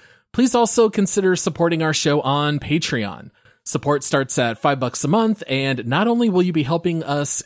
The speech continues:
stay in business, you'll also get two bonus Squadcast episodes every month. You can sign up at multiplayersquad dot com. I am your host, Paul, and joining me, he is our Robin today.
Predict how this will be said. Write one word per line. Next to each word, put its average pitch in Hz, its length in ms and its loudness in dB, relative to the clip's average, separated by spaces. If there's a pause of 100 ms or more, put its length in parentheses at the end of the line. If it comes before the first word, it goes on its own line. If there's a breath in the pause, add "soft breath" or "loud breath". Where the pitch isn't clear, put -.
stay 156 340 -2
in 139 120 0
business, 139 580 0 (260 soft breath)
you'll 151 160 4
also 156 340 2
get 135 320 0
two 208 240 2
bonus 151 380 0
Squadcast 123 580 -2
episodes 113 640 -4
every 123 340 0
month. 104 380 -4 (400 soft breath)
You 123 100 -2
can 117 140 -2
sign 143 320 0
up 139 160 -2
at 123 180 0
multiplayersquad 123 1200 -2
dot 113 300 -4
com. 113 340 -6 (880 soft breath)
I 196 220 4
am 233 280 2
your 190 180 4
host, 185 340 2
Paul, 143 400 0 (340 soft breath)
and 175 420 0
joining 185 460 2
me, 156 340 0
he 196 280 0
is 180 260 2
our 156 480 2
Robin 135 540 2
today. 117 500 -2